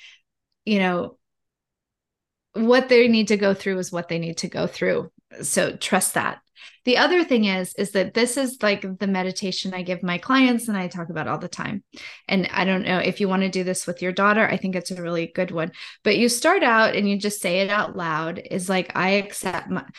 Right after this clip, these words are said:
like, we'll start with, "I am good. I'm a good girl." And then, "I am good." And then, "I am." Those things over and over is just, like, breaks down.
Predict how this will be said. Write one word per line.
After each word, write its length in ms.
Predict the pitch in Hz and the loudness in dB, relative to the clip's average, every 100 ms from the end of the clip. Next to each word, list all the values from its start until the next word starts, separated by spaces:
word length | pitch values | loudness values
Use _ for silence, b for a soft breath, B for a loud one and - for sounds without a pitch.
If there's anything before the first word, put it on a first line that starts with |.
| B - | B 0
like, 260 | 214 - | 2 2
we'll 200 | - 208 | 0 0
start 300 | 202 220 202 | 2 0 2
with, 160 | 233 196 | 2 0
"I 140 | 165 185 | -2 -2
am 180 | 180 | -4
good. 380 | 175 160 175 202 - | -4 -2 -2 -4 -4
I'm 180 | 190 202 | 0 0
a 80 | |
good 240 | 175 180 175 | 0 -4 -4
girl." 460 | 165 175 311 - _ _ _ _ _ _ _ _ _ - | -2 0 0 -4 _ _ _ _ _ _ _ _ _ -4
And 200 | 208 214 | 2 2
then, 220 | 202 190 - - - | 2 -2 -8 -20 -4
"I 180 | 196 196 | 0 0
am 420 | 190 185 185 185 b b b - 202 | 0 0 -2 -4 b b b -14 -2
good." 540 | 185 180 208 320 330 302 - | 2 4 4 4 0 -4 0
And 180 | 208 | 0
then, 160 | 196 180 | 2 -2
"I 180 | 151 147 | -2 -4
am." 420 | - - - 214 _ _ _ b b _ _ _ - | -6 -12 -10 -10 _ _ _ b b _ _ _ -10
Those 460 | 185 196 202 220 | 0 4 4 2
things 360 | - 196 208 202 | 0 2 2 0
over 240 | - 180 185 | -6 -4 -4
and 140 | 185 | -4
over 500 | - 175 190 240 294 269 | -2 -2 0 2 2 0
is 340 | 202 202 190 | 0 0 -2
just, 260 | 196 - - | -4 -4 -4
like, 540 | 175 170 196 - - - | 0 0 -4 -14 -20 -16
breaks 560 | - 208 240 - - | -2 2 2 -2 -8
down. 680 | - 190 185 190 220 240 262 | 0 2 4 4 2 2 -2